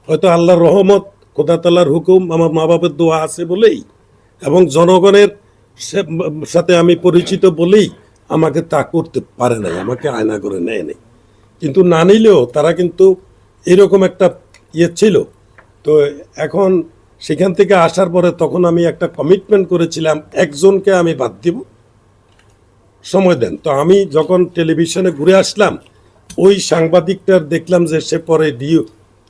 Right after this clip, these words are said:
কি জানি, রিপোর্টার্স ইউনিটিতে সে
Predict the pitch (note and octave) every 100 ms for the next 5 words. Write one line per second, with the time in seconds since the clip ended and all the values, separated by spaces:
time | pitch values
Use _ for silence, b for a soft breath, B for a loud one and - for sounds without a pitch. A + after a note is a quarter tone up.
0 | _ C#3+ C3+ D#3+ E3 D3 D3+ F#3+ F#3 E3+
1 | - F3 F#3 - D#3+ D#3 D#3+ D#3+ E3 C#3
2 | A#2 - - _ - - C3+ A#2